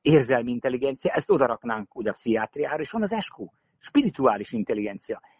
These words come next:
Ez ide lehetne a hagioterápia. A spirituális intelligencia és a, az érzelmi intelligencia között nagy a különbség. Mit jelent az? Az E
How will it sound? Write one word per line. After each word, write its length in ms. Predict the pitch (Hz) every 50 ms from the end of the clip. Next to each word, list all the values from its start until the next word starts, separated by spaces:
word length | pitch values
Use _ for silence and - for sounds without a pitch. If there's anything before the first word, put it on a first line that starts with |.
| _ _
Ez 200 | - 202 208 151
ide 160 | 185 165 156 139
lehetne 380 | 131 131 117 104 - 113 117
a 60 | 107
hagioterápia. 800 | 98 123 123 98 104 98 - 110 110 107 - - - 104 82 - _ _ _ _ _ _
A 80 | - -
spirituális 500 | - _ - 285 294 - 214 170 - -
intelligencia 680 | 196 175 175 165 135 147 139 127 - - 143 131 - -
és 260 | - 139 127 - -
a, 320 | - 151 127 113 107 95 - _ _ _ _ _ _ _ _ _ _
az 420 | 117 113 110 113 110 107 107 -
érzelmi 460 | 214 220 254 269 220 208 170 147 143
intelligencia 480 | 139 123 147 135 123 127 123 - - 123
között 420 | - 180 165 156 143 - - - -
nagy 240 | - 151 170 156 147
a 60 | 135
különbség. 560 | - 143 120 110 104 95 - - 104 92 87 _ _ _ _ _ _ _
Mit 220 | 165 208 190 -
jelent 340 | 147 127 120 110 107 - -
az? 160 | 110 101 - -
Az 140 | 127 120 -
E 240 | - 214 240 233